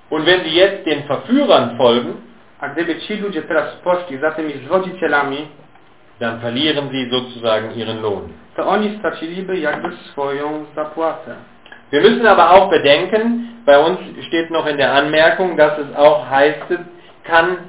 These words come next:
Speaker 1: "damit ihr nicht verliert, was wir erarbeitet haben". Wahrscheinlich sind beide Möglichkeiten da. Wir wissen es nicht genau.
Speaker 2: E, w niemieckim jest przetłumaczona ta trze-, ostatnia część, "lecz abyśmy pełnej zapłaty,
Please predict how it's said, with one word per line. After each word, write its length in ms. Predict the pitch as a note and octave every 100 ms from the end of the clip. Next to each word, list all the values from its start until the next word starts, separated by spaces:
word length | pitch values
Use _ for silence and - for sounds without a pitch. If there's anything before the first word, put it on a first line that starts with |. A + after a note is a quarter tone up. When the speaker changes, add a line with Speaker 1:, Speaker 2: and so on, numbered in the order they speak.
| -
Speaker 1:
"damit 400 | D3+ D3 D3 -
ihr 220 | A3+ C4+ G3
nicht 280 | C#3 - -
verliert, 540 | A#2+ A#2+ B2+ A2 - - -
was 240 | A#2+ A#2+ A#2+
wir 120 | A2+
erarbeitet 540 | G#2+ G#2+ G#2 G2+ F#2+ G2+
haben". 260 | F#2 F2 - - - B2+
Wahrscheinlich 680 | C3 C3 D3 F3 F3+ E3
sind 200 | D3+ C#3+
beide 360 | D3+ D3+ D#3+ D#3
Möglichkeiten 960 | C#3+ C#3 - B2 A#2 A#2 G#2 C3 G#2+ A2
da. 360 | A2+ C#3+ A#2+ B2+
Wir 140 | C#3+
wissen 260 | D#3+ D#3+ C3
es 140 | B2+
nicht 200 | C3+ -
genau. 320 | B2 G#2+ - - C#3+
Speaker 2:
E, 140 | C#3
w 80 | C#3+
niemieckim 400 | E3+ G3+ G3 F3
jest 160 | D#3+ - B2
przetłumaczona 500 | - D#3+ E3+ E3 F3
ta 140 | D#3 D3+
trze-, 220 | C#3+ -
ostatnia 340 | D#3+ E3 E3 D3
część, 360 | D#3+ D#3 -
"lecz 340 | C3+ D#3 - -
abyśmy 960 | D3 D3 D#3+ - D#3 D#3+ G#3+ F3+ - -
pełnej 400 | D#3 D3+ D3+ C3+
zapłaty, 440 | C#3 - D3 C#3+